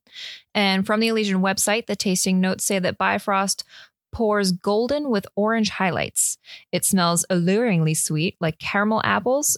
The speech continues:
with a little spice and orange zest. The taste is bold and balanced with a good amount of citrus and earthy hop bitters to offset the malt character. Finishes dry with a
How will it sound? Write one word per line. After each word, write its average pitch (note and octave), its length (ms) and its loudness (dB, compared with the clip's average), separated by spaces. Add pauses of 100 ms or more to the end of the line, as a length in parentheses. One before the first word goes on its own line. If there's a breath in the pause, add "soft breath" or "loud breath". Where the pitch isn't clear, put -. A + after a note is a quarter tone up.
with F#3+ 140 0
a F3+ 60 0
little F#3+ 220 0
spice - 480 -2
and F3+ 120 0
orange F#3 320 2
zest. - 560 0 (220)
The - 80 -2
taste F#3+ 320 2
is D#3+ 160 2
bold F3+ 420 0
and E3 180 4
balanced G3+ 520 0
with F3+ 120 -2
a E3+ 60 -2
good B3 220 -2
amount B3+ 220 0
of B3+ 60 -4
citrus B3+ 440 -4
and - 240 0
earthy A#3 260 -2
hop A3 320 -4
bitters A#3 360 0
to - 120 -4
offset - 400 -2
the A3 80 -2
malt E3+ 320 0
character. G3+ 540 -4 (340 loud breath)
Finishes A3+ 400 0
dry A#3+ 400 2
with F#3+ 160 0
a F#3+ 100 -2